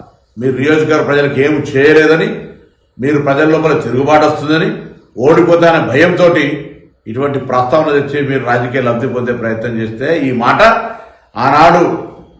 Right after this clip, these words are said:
కేసీఆర్ గారు హిందుగాలు, బొందుగాలు అంటే ఏ విధంగా ఎన్నికలకు వాడుకున్నావో, నీ గెలుపుకు ఇవాళ తల్లి మాట నీ సమాధికి కారణం కాబోతుంది. బండి సంజయ్, జాగ్రత్త అనే మాట సందర్భంగా గమనిస్తాను. మేము హింసవాదులం కాదు,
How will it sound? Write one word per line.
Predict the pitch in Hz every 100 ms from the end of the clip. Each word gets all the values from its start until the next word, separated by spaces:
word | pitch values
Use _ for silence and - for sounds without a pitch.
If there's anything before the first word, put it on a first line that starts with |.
| _
కేసీఆర్ | 143 156 160 160 160
గారు | 156 156
హిందుగాలు, | 139 135 156 151 147
బొందుగాలు | 143 131 127 139 135 135
అంటే | 131 120 131 127 123
ఏ |
విధంగా | 131 135 123
ఎన్నికలకు | 123 131 131 120
వాడుకున్నావో, | 117 120 127 151 175 - - - - _ -
నీ | 113 113
గెలుపుకు | - 147 208 240
ఇవాళ | - 120 135 135 131
తల్లి | 131 127 135 151 147
మాట | 135 131 110 - - - _ _ - 110
నీ |
సమాధికి | 107 110 120 135 127 123
కారణం | 117 123 143 131
కాబోతుంది. | 120 113 117 110
బండి | 98 101
సంజయ్, | 107 123 135 214 - - - - - -
జాగ్రత్త | 120 123 127 113
అనే | 113 113
మాట | 107 104
సందర్భంగా | - 101 110 110 107
గమనిస్తాను. | 110 120 123 143 185 220 - - - -
మేము | 113 127 120
హింసవాదులం | 117 117 143 139 127 127 113 104
కాదు, | 113 110 -